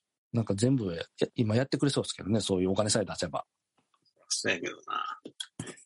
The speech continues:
Speaker 2: いや、特にあれなんですよ。山本さんプログラマーなんで。
Speaker 1: うん。
Speaker 2: その辺自由自在なんじゃないですか。だから、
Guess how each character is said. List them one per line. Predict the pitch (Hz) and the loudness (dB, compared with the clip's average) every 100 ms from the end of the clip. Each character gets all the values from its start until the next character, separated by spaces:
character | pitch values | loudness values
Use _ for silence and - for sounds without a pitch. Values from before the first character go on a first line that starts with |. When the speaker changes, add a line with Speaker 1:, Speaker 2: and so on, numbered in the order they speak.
| _ _ 135 - - - _ _ _ _ _ _ _ | _ _ -20 -20 -20 -20 _ _ _ _ _ _ _
Speaker 2:
い | - | -4
や、 | 107 _ | -4 _
特 | 160 147 | 0 2
に | 107 | 0
あ | 90 | 0
れ | |
な | 98 | -2
ん | |
で | 92 | -2
す | 113 | 0
よ。 | |
山 | 127 143 | 2 2
本 | 139 | 0
さ | 127 127 | 0 0
ん | |
プ | 120 | 2
ロ | 127 | 2
グ | 131 | 0
ラ | |
マ | 110 85 | -2 -8
ー | |
な | - | -18
ん | - | -14
で。 | - - - _ _ _ _ _ _ - | -14 -14 -20 _ _ _ _ _ _ -20
Speaker 1:
う | |
ん。 | 80 _ _ _ _ _ _ _ _ _ _ | -20 _ _ _ _ _ _ _ _ _ _
Speaker 2:
そ | - 151 | 0 2
の | 147 | 4
辺 | 151 | 4
自 | 131 117 | 4 2
由 | 156 | 2
自 | 110 135 | 2 0
在 | 139 | 0
な | 127 | -2
ん | 80 | -6
じ | 87 | -12
ゃ | |
な | |
い | 78 | -8
で | |
す | - | -2
か。 | 113 | 0
だ | 113 | 0
か | 95 | -2
ら、 | 71 - | -4 -6